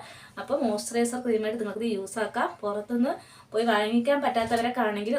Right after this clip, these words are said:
ഉറപ്പായിട്ട് ഈ ക്രീം ഉപയോഗിച്ച് നോക്കുക, എന്നിട്ട് ഇതിന്റെ ഫീഡ്ബാക്ക് അറിയിക്കുക ട്ടോ. അപ്പൊ ഞാൻ എൻ്റെ വീഡിയോസ് ഇവിടെ എൻഡ് ഇപ്പൊ ചെയ്യാണ് ട്ടോ. നമുക്ക് ഇനി നല്ലൊരു വീഡിയോയിൽ കാണാം, മറ്റൊരു വീഡിയോയിൽ.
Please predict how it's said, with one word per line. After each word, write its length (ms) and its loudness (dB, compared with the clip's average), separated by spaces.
ഉറപ്പായിട്ട് 680 0
ഈ 20 -2
ക്രീം 260 4
ഉപയോഗിച്ച് 420 -4
നോക്കുക, 340 -2
എന്നിട്ട് 220 0
ഇതിന്റെ 240 -6
ഫീഡ്ബാക്ക് 420 -4
അറിയിക്കുക 420 -8
ട്ടോ. 100 2
അപ്പൊ 140 -2
ഞാൻ 220 0
എൻ്റെ 200 -4
വീഡിയോസ് 340 -2
ഇവിടെ 220 0
എൻഡ് 180 -6
ഇപ്പൊ 120 -12
ചെയ്യാണ് 500 -2
ട്ടോ. 100 -2
നമുക്ക് 300 -4
ഇനി 120 0
നല്ലൊരു 400 -2
വീഡിയോയിൽ 300 -2
കാണാം, 320 -2
മറ്റൊരു 360 -4
വീഡിയോയിൽ. 280 0